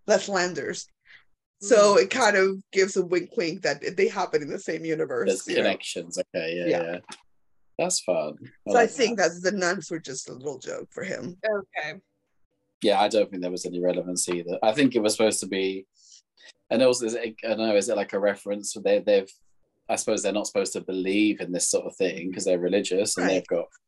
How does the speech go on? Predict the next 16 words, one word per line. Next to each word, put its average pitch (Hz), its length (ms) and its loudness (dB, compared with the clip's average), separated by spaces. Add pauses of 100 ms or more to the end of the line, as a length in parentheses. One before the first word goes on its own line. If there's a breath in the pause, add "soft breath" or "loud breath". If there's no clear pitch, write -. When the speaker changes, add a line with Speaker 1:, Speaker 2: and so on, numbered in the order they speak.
(380)
Speaker 3:
and 95 140 2
there 101 120 6
they 98 160 4
are 95 160 6
walking 95 400 -6
into 92 320 -4
a 92 60 2
shop - 300 2
to - 100 -10
find 95 220 2
out 98 120 -2
about 92 260 0
witches 95 480 -4
and 90 360 -2
wolves, 92 500 0
and, 85 260 -18